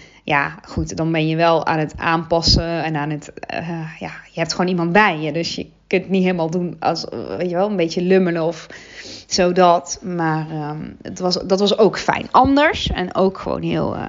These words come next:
heel fijn. Dus het is ook fle-, flexibel te zijn, bedoel ik, in die ochtendroutine. Ehm, nou, het kan een half uur duren, dit allemaal, maar het kan ook een kwartier duren. Dat je heel kort even beweegt, je lichaam wakker schudt en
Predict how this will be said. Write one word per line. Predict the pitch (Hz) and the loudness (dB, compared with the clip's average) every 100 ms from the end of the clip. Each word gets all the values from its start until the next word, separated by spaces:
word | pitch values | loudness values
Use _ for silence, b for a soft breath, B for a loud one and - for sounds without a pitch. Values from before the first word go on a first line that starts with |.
| - | -8
heel | 175 185 | -4 -2
fijn. | 170 - - - | -2 -4 -4 -4
Dus | 170 | -6
het | - | -6
is | 196 175 | -4 -4
ook | 170 - B B B B - | -4 -10 B B B B -14
fle-, | - 208 220 202 | -4 -2 0 0
flexibel | - 220 208 - 254 233 | 2 2 2 2 0 0
te | 214 | 0
zijn, | 202 190 | 0 0
bedoel | 185 190 | 2 4
ik, | 185 185 | 4 2
in | 190 | -2
die | 185 | 0
ochtendroutine. | - - 175 - 180 180 175 240 - B B B B | -2 -2 -4 -4 -4 -4 -2 -2 -6 B B B B
Ehm, | 208 208 208 202 208 | 2 4 4 4 2
nou, | 208 - - 190 | 0 -2 -2 -2
het | - | -2
kan | 190 226 | 0 2
een | 220 | 4
half | 214 254 311 | 6 6 6
uur | 302 294 | 4 6
duren, | 277 277 262 | 6 6 6
dit | 247 - | 4 4
allemaal, | 220 220 208 196 196 | 4 4 4 2 0
maar | 190 | -4
het | - | -4
kan | 190 | -4
ook | 185 | -4
een | |
kwartier | 190 202 - 285 311 | -4 -4 4 6 6
duren. | 262 254 247 247 240 240 B B B B - | 6 6 6 4 0 -4 B B B B -4
Dat | 185 | -2
je | - 185 180 185 | 0 0 -2 -4
heel | 175 208 269 | 0 4 4
kort | 277 247 | 4 2
even | - 208 208 | 4 2 2
beweegt, | 196 190 180 180 180 | -2 0 2 0 -4
je | - | -6
lichaam | 185 180 185 180 | -4 -4 -4 -4
wakker | 175 175 | -4 -2
schudt | 175 - 180 175 - | -4 -2 -2 -2 -2
en | - 170 165 | -2 -6 -8